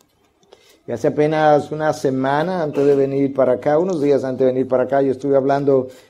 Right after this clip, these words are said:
en la Universidad Evangélica, ah, Nacional Evangélica de Santo Domingo, en la ciudad de Santiago, y yo hice un ejercicio con ellos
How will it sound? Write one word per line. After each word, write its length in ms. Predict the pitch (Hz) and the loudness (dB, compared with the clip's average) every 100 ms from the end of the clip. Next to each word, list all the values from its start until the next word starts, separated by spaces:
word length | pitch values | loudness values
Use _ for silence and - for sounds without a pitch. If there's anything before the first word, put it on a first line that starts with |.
| - | -10
en 60 | 127 | -6
la 60 | |
Universidad 480 | 123 120 117 131 131 | -4 -4 -2 0 2
Evangélica, 800 | 131 127 123 135 123 131 120 113 | 0 -2 -4 -4 -2 -2 -2 -6
ah, 300 | 113 110 107 - | -8 -10 -10 -12
Nacional 400 | 110 107 123 123 | -12 -10 -6 -4
Evangélica 460 | 127 123 127 127 127 | -4 -4 -4 -2 -2
de 80 | 113 | -2
Santo 300 | 120 117 120 | -6 -4 -4
Domingo, 580 | 123 143 147 147 143 - - _ - | -2 -4 0 0 0 -14 -20 _ -8
en 40 | |
la 40 | 113 | -8
ciudad 220 | 131 127 | -2 -2
de 80 | 127 | -2
Santiago, 680 | 131 127 127 120 120 120 123 | -4 -4 0 2 4 2 0
y 200 | 127 123 | -6 -2
yo 400 | 135 143 147 - - _ _ _ _ _ _ _ _ _ _ _ _ _ - | 2 2 2 -2 -20 _ _ _ _ _ _ _ _ _ _ _ _ _ -8
hice 200 | 127 160 | -6 -4
un 100 | 139 | -4
ejercicio 520 | 127 - 165 165 170 | -6 -6 -6 -4 -4
con 180 | 165 135 | -4 -4
ellos 440 | 120 123 123 - | -2 -4 -6 -14